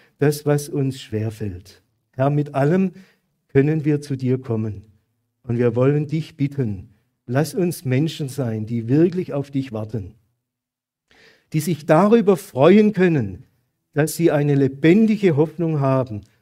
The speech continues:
und dass sie ein Erbe haben in der Ewigkeit, das ihnen gehört und das sie einmal bekommen werden. Hilf, dass wir als Menschen, die diese Hoffnung haben,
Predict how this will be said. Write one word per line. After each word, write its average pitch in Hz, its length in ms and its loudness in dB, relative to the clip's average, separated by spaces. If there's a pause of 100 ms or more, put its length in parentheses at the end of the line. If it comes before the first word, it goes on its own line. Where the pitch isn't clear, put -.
(200)
und 147 440 0 (420)
dass 156 240 2
sie 165 180 2
ein 139 340 -4
Erbe 180 460 4
haben 170 280 4
in 156 100 2
der 139 160 0
Ewigkeit, 139 760 -2 (280)
das 131 200 -4
ihnen 139 280 -2
gehört 127 580 4 (260)
und 135 200 -2
das 143 180 -2
sie 156 140 0
einmal 120 400 -2
bekommen 104 520 -10
werden. 95 360 -14 (1500)
Hilf, 175 260 2
dass 156 300 0
wir 139 420 2
als 127 300 -6
Menschen, 151 400 -2
die 156 120 -4
diese 143 360 -4
Hoffnung 147 420 -2
haben, 143 640 -2